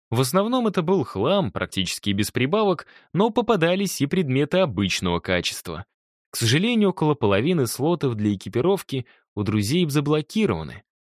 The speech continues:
но те, что есть, удалось заполнить, что сделало нашу группу еще сильнее.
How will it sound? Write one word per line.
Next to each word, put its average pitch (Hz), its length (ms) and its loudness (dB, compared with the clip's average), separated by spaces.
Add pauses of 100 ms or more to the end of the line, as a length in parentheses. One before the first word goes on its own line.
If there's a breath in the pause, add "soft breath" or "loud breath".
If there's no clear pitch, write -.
(120)
но 120 180 4
те, 101 180 0
что - 200 -2
есть, 196 420 -2 (220 soft breath)
удалось 226 400 2
заполнить, 127 720 0 (180)
что - 280 0
сделало 120 500 2
нашу 92 300 -2
группу 92 640 -8
еще 95 360 -2
сильнее. 95 640 -4